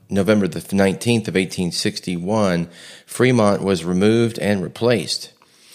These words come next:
He had fallen victim to corruption allegations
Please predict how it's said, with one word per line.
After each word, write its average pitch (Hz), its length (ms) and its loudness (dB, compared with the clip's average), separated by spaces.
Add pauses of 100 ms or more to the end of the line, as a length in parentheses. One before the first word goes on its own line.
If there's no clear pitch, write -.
(360)
He 139 140 4
had 127 140 4
fallen 147 360 2
victim 107 380 2
to 101 180 -6
corruption 101 640 0
allegations 82 880 -2